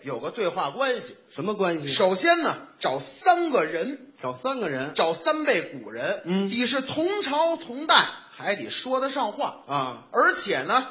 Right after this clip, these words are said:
Speaker 1: 刚才说了啊，里边有个对话关系，得是谁问谁。
Speaker 2: 嗯。
Speaker 1: 问谁？问的这人呢是谁？问的这人上哪儿去了？最后一个字儿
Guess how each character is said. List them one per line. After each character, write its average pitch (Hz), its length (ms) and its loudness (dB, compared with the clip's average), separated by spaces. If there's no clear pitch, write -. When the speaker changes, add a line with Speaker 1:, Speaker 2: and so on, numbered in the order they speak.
Speaker 1:
刚 254 160 2
才 262 120 0
说 262 220 2
了 151 60 2
啊， 160 340 2
里 151 180 -4
边 190 140 4
有 170 120 4
个 202 140 -2
对 208 180 -2
话 185 180 -2
关 214 280 -2
系， - 120 -12
得 175 180 -4
是 226 200 2
谁 247 420 4
问 208 280 6
谁。 120 420 -4
Speaker 2:
嗯。 135 420 -8
Speaker 1:
问 214 300 2
谁？ 127 400 -8
问 302 220 4
的 311 100 4
这 311 160 6
人 180 280 2
呢 262 160 0
是 170 400 -4
谁？ 127 380 -6
问 330 240 2
的 294 120 2
这 285 140 4
人 202 320 2
上 240 400 2
哪 135 80 -6
儿 110 120 -10
去 - 320 -4
了？ 127 220 -6
最 302 300 4
后 214 340 2
一 240 100 -6
个 320 100 0
字 339 80 2
儿 - 160 4